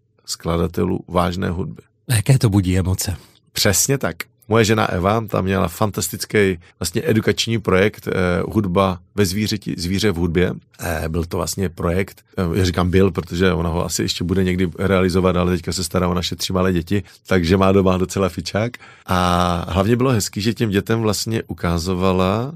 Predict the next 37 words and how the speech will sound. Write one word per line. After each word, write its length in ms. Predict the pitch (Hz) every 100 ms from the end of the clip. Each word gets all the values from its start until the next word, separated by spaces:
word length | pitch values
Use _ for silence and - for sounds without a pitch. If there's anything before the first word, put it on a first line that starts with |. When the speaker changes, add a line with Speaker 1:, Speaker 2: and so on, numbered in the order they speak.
| -
Speaker 1:
že 120 | -
se 120 | 87 90
koukají 320 | 90 95 92
třeba 220 | 98 98
na 100 | 92
Disneyho 400 | 90 90 92 101
pohádky, 840 | 120 78 78 - - - 92 139 175 _ _
a 40 | -
třeba 220 | 90 82
z 40 |
konkrétně 460 | - 90 95 95 92
Fantazia, 800 | - 92 92 85 85 85 104 131 123
jo, 260 | 80 80 78 -
nádherný 560 | 98 98 90 101 98
film 340 | 92 95 107 98
od, 180 | 92 -
od 140 | 101
Disney, 360 | 92 85 101 120 _ -
je, 160 | 101 92
je 580 | 95 92 92 92 92 - -
vlastně 220 | 92 104
podkreslená 960 | 87 90 - 90 - 90 95 95 95 95
třeba 260 | - - 87
s 40 | 78
hudbou 540 | 87 85 87 90 87 -
Kamila 280 | _ 90 90
Sencánce 720 | 85 90 85 87 85 - 95 - _
z 100 | -
Karnevalu 500 | 92 82 85 90 90
zvířat. 400 | 85 90 82 90 - _
A 40 | _
to 80 | -
jsou 140 | 92
ti 140 | 82
slavní 340 | - 95 87 92
Plameňáci, 760 | - 85 90 87 82 82 -
jo. 100 | -